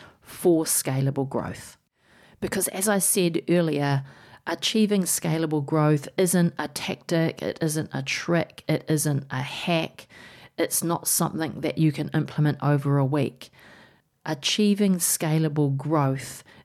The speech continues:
is a fundamental approach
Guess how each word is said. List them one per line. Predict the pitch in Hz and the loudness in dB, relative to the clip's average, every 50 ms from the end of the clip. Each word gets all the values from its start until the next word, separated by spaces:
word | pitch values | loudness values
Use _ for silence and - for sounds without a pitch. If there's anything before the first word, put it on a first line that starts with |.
| _ - | _ -2
is | 165 156 147 - - | -2 0 0 -2 -6
a | 143 | -8
fundamental | 135 - - - - 175 175 180 185 175 185 175 170 165 156 156 143 - 156 147 - - | -10 -12 -8 -4 0 4 4 4 4 4 4 4 6 6 6 4 4 2 -2 -2 -2 -4
approach | - 135 135 - - - - 202 190 147 - - - - - - - | -6 -10 -8 -10 -10 -4 0 0 2 0 0 -2 -4 -4 -4 -6 -6